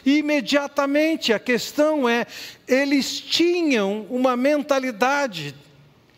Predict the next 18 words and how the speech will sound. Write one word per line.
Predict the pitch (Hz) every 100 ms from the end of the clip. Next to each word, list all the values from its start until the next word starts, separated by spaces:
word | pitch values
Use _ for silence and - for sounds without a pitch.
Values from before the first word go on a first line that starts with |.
| _ -
de | 208
que | 294 254 233 202 180 - - _ _ _ _ _ _ _ _ _ _ _ _ _ _ _ _ _ _
o | 180
Senhor | 170 180 175 175 214 226 202 - - - _ _ _ _ -
iria | 170 175 190
para | 185 180
Jerusalém, | 170 160 143 143 160 180 185 - - - - _ _ _ _ _ _ _ _ _ _
tomaria | - 151 160 196
posse | 196 - 190 185 165
do | 160
seu | - 170
reino, | 147 165 160 170 151 - - - _ _ _ _ _ _ _ _ -
expulsaria | 170 - 185 185 180 190
os | 170
romanos, | 170 170 175 170 147 135 - 147
vingaria | 175 175 170 180
os | 165
romanos. | - 165 160 147 147 - -